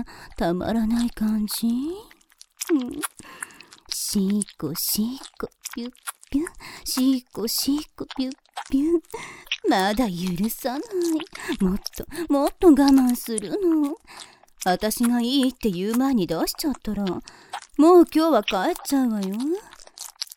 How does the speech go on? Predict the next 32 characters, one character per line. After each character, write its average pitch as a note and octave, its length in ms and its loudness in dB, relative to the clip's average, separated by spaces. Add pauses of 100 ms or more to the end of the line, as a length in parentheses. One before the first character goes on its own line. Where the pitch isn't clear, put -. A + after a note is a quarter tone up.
(300)
嫌 F3 300 0
な E4+ 160 0
ら B3+ 140 -8
ち - 200 -10
ゃ F3+ 60 -2
ん F#3 240 -4
と - 160 -20 (160)
我 F#3+ 80 -4
慢 B3+ 380 -4
し - 200 -10
な G#3+ 220 -8
い A3 60 -12
と - 140 -12
ね。 A#3+ 420 -10 (1200)
ぬ F3+ 180 -4
っ F#3 40 -10 (340)
ち - 160 -12
ゃ、 - 60 -20 (880)
ぬ F#3 100 8
っ A3 40 6 (280)
ち - 160 -6
ゃ、 - 80 -18 (840)
シ - 320 -4
ュ G3 40 -8
ッ、 - 40 -10 (580)
シ - 460 -8
ュ C4+ 40 2
ッ。 - 40 -4 (1500)
ぬ F#3+ 280 2
っ - 40 -12 (540)
ち - 240 -14
ゃ、 - 120 -12